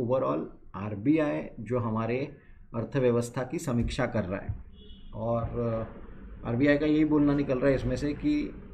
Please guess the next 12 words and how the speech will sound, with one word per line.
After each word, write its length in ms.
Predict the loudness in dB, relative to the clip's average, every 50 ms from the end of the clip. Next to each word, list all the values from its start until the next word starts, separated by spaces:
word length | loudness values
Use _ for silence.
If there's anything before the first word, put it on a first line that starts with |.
| -16 -12 -8 -6
इकोनॉमी 460 | -4 0 0 2 4 4 4 4 2
एक 220 | 2 0 -2 0 2
तरफ 240 | 2 4 4 2
है, 320 | 2 0 0 0 -2 -6 -10 -14 -16 -18 -18 -20 -20 -18 -14 -8
कुछ 220 | -6 -6 -6 -4
financial 540 | -2 0 2 2 2 0 0 0 0 0 0
sectors 400 | 0 -2 -4 -2 0 0 2 2
ऐसे 200 | 2 2 0 0
हैं 140 | 0 0 0
जो 180 | -2 -2 -4 -2
थोड़े 140 | -2 -2 -2
से 240 | -2 -2 -4 -6